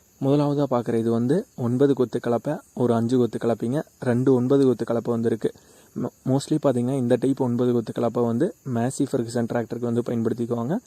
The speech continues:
ஸ்ப்ரிங் கலப்பை தாங்க. இந்த ஒன்பது கொத்து கலப்பையில ரெண்டு கலப்பை விற்பனைக்கு இருக்கு. அது கூடவே ஒரு அஞ்சு கொத்து கலப்பையும் வந்து சேர்த்து வந்து விற்பனைக்கு இருக்குங்க. அடுத்ததா பார்த்துக்கிட்டிங்கன்னா, உங்களுக்கு வந்து சிறகு கலப்பைன்னு வந்து சொல்லுவாங்க.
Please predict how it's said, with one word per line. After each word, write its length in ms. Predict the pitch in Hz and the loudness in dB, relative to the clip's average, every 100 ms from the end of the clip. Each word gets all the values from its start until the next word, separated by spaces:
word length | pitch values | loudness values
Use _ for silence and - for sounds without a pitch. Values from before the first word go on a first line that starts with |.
| _ - _ | _ -20 _
ஸ்ப்ரிங் 300 | - - 139 | -6 2 2
கலப்பை 320 | 151 123 110 | 2 0 0
தாங்க. 300 | 117 117 156 - | -2 -2 -4 -6
இந்த 440 | - 123 123 120 - | -4 0 2 0 -2
ஒன்பது 380 | 120 120 139 135 | -2 0 2 4
கொத்து 180 | 120 123 | 2 0
கலப்பையில 380 | 120 110 127 | 0 2 0
ரெண்டு 200 | 120 117 | 2 0
கலப்பை 320 | 110 117 117 120 | 0 0 0 0
விற்பனைக்கு 360 | 113 120 113 | 0 -2 -4
இருக்கு. 260 | 107 98 226 - - - _ - | -4 -2 -2 -4 -20 -20 _ -4
அது 180 | 127 139 | 0 2
கூடவே 320 | 139 135 156 | 4 4 2
ஒரு 180 | 151 120 | 2 0
அஞ்சு 260 | 113 127 | 0 2
கொத்து 220 | 135 120 | 4 4
கலப்பையும் 420 | 123 117 107 123 120 | 0 -2 0 0 2
வந்து 120 | 117 | 0
சேர்த்து 340 | - 120 113 | 0 -2 0
வந்து 180 | 120 113 | -2 0
விற்பனைக்கு 480 | 117 110 117 113 117 | 0 0 -2 -2 -4
இருக்குங்க. 320 | 110 113 139 262 _ _ _ _ _ _ - | -4 -4 -4 -6 _ _ _ _ _ _ -2
அடுத்ததா 420 | 135 156 151 160 | 0 0 0 -2
பார்த்துக்கிட்டிங்கன்னா, 580 | 151 131 123 120 117 127 | 0 -2 0 0 0 0
உங்களுக்கு 240 | 123 120 | 0 2
வந்து 180 | 117 127 123 120 127 120 _ - - _ _ _ _ _ _ | 4 4 4 0 -6 -12 _ -20 -20 _ _ _ _ _ _
சிறகு 400 | - - 139 147 147 | -6 0 2 2 0
கலப்பைன்னு 460 | 127 120 123 120 | 0 0 0 0
வந்து 140 | 117 117 | 0 -2
சொல்லுவாங்க. 480 | - 113 110 110 | 0 0 0 -2